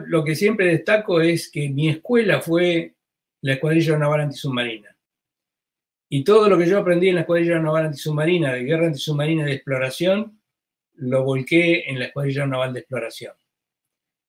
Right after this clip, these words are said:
Eh, el medio cambia, pero, eh, la misión era la misma, prácticamente, con un medio que tenía más autonomía, que tiene más elementos para poder llevar a cabo la,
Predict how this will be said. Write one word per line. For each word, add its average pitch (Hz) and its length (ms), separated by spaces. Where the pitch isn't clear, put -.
Eh, 123 800
el 139 200
medio 185 340
cambia, 214 560
pero, 127 720
eh, 123 200
la 127 100
misión 180 500
era 135 200
la 131 100
misma, 175 400
prácticamente, 160 920
con 127 180
un 160 200
medio 180 500
que 135 80
tenía 139 640
más 143 280
autonomía, 214 920
que 123 120
tiene 135 480
más 175 280
elementos 165 920
para 139 240
poder 147 420
llevar 143 320
a 143 80
cabo 147 280
la, 123 300